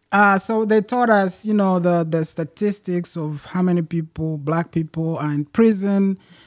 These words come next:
as opposed to how many are actually in, you know, not locked up. All these, all these left-wing things, almost discouraging us or warning us. Um,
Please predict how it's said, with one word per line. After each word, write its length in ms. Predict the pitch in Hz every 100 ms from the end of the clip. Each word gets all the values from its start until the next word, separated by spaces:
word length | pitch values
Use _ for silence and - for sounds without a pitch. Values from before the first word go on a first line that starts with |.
| _ _ -
as 180 | 151 151
opposed 460 | 147 175 170 - 170
to 540 | 165 160 151 151 147
how 180 | 165 170
many 280 | 170 160 160
are 160 | 147
actually 680 | 175 170 - 165 160 151 147 143
in, 340 | 147 143 135 117 _ _
you 120 | 147
know, 280 | 151 139 117 - _ _
not 380 | 139 156 175 -
locked 320 | 160 165 -
up. 300 | 156 156 165 _ - -
All 180 | 330 302
these, 300 | 254 220 180
all 220 | 196 196
these 380 | 180 170 156 - -
left-wing 880 | 165 170 165 - 160 156 151 143 135 _ _ _ _ _
things, 480 | 147 113 - - - -
almost 600 | 262 330 320 285 - - _ -
discouraging 800 | 165 202 - 214 208 202 180 175
us 300 | 170 175 175
or 240 | 165 160 156
warning 540 | 165 190 196 180 170
us. 480 | 160 156 160 - - -
Um, 540 | 160 143 139 135 127